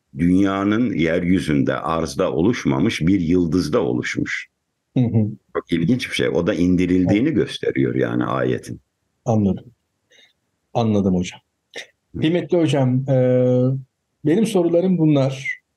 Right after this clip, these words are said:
Speaker 2: E, sizin anlatmak istediğiniz, eklemek istediğiniz başka bir şey varsa benden bağımsız olarak istediğiniz konuya girebilirsiniz hocam.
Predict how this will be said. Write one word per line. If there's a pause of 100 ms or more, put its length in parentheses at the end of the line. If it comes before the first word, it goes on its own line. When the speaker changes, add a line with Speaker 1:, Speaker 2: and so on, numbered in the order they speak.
(100)
Speaker 2:
E, (480)
sizin (400)
anlatmak
istediğiniz,
eklemek
istediğiniz
başka
bir
şey
varsa (440)
benden
bağımsız
olarak
istediğiniz
konuya
girebilirsiniz
hocam.